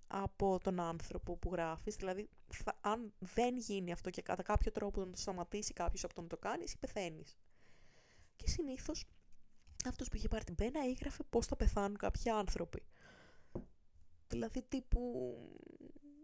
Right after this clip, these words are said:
ε, η Ισαβέλα θα πάει και θα πέσει, ξέρω εγώ, από τον μπαλκόνι.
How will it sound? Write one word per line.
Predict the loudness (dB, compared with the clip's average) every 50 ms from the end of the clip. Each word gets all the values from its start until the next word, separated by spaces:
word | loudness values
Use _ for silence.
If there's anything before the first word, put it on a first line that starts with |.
| -12 -12 -12 -14 -14 -12 -4
ε, | -2 0 0 0 -2 -4
η | -4 -6 -6 -6 -8 -10 -8 -4
Ισαβέλα | 0 2 2 2 2 2 0 2 4 4 6 6 6 4 4
θα | 4 2 2
πάει | 2 0 0 0 0 0
και | 0 -2
θα | -4 -4
πέσει, | -4 -2 0 0 2 2 0 0 0
ξέρω | -4 -4 -4 -2
εγώ, | -2
από | -2 -2
τον | 0 0
μπαλκόνι. | 0 0 2 2 2 2 2 2 -2 -6 -12